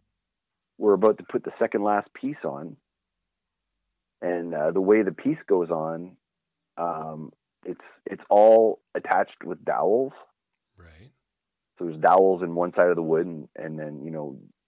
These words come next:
Speaker 1: you, you slip it into the, the other, the other wood,
Speaker 2: Mm-hmm.
Speaker 1: and then you screw the top and the bottom. So the, the nature of the, the, the physics of how, of how it's put together, the dowels hold everything in place.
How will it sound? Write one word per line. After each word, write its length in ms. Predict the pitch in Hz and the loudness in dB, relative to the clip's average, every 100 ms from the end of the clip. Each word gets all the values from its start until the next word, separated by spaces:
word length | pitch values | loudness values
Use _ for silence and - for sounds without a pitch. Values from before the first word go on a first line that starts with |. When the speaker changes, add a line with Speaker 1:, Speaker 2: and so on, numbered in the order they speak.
| _ - | _ -12
Speaker 1:
you, 300 | 90 67 - _ _ | -10 -12 -16 _ _
you 120 | 90 - | -20 -6
slip 180 | 110 - | -2 -2
it 60 | 90 | -4
into 260 | 85 - | -8 -8
the, 320 | 82 82 78 78 | -4 -4 -4 -4
the 120 | 87 | -2
other, 300 | 87 90 - - | -2 -2 -4 -4
the 140 | 85 | 0
other 180 | 95 92 | 0 2
wood, 340 | 78 73 - - _ | 0 -2 -6 -14 _
Speaker 2:
Mm-hmm. 560 | 101 80 101 _ _ 95 | -20 -20 -20 _ _ -6
Speaker 1:
and 140 | 95 | -4
then 300 | 92 90 87 | -2 -2 -2
you 80 | 85 - | -6 -10
screw 260 | - 104 104 | -8 -4 -2
the 120 | 90 | -2
top 360 | - 101 98 - | 2 4 4 0
and 80 | |
the 60 | 85 | -4
bottom. 500 | 80 90 90 73 58 - | 2 4 4 0 -8 -8
So 400 | 82 76 73 - _ _ _ _ _ | -6 -4 -6 -10 _ _ _ _ _
the, 160 | 78 - - | -20 -20 -8
the 140 | 95 95 | -2 0
nature 460 | 101 107 - 98 | 0 -2 0 0
of 220 | 82 87 | 0 -2
the, 400 | 80 82 76 71 - | -2 -2 -2 -6 -6
the, 140 | 92 92 - | -4 -4 -4
the 120 | 98 - | -8 -4
physics 320 | 127 117 - | -2 -2 -2
of 120 | 95 - | -4 -6
how, 100 | - _ _ _ | -12 _ _ _
of 80 | 90 92 | -8 0
how 160 | 95 | 0
it's 100 | 85 - | 0 -8
put 80 | |
together, 580 | - 80 98 90 76 - _ _ _ _ _ _ _ - | -12 0 2 2 -2 -6 _ _ _ _ _ _ _ -8
the 80 | 90 | 0
dowels 380 | 92 95 101 - | 4 4 2 0
hold 180 | 92 85 | -2 -2
everything 300 | 82 78 73 | -4 -8 -12
in 100 | 76 | -6
place. 360 | - 113 69 | 0 0 0